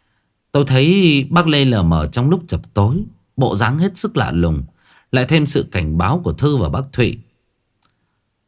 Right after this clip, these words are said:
Cả cái bóng người nhảy vọt một cái qua hàng rào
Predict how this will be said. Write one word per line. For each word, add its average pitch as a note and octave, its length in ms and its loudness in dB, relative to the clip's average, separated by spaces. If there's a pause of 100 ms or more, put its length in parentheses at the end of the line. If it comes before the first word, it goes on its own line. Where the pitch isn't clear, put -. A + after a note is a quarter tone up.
(260)
Cả A2+ 180 0
cái D#3+ 60 0
bóng E3+ 260 0
người A#2 140 4
nhảy F2+ 180 2
vọt F2+ 260 -2
một F2 180 -2
cái D3 260 0
qua C#3 140 4
hàng G2 280 0
rào D#2 480 -2